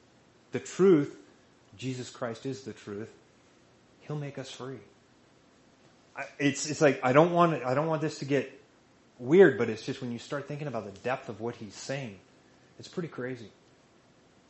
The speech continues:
Because it's not like some weird doctrine.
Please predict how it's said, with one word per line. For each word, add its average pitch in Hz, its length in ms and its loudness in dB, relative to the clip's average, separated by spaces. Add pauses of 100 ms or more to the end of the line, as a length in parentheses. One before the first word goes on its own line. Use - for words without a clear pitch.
(500)
Because 120 300 0
it's 120 160 -4
not 135 220 2
like 117 360 -4
some 120 280 -6
weird 123 280 -2
doctrine. 113 560 0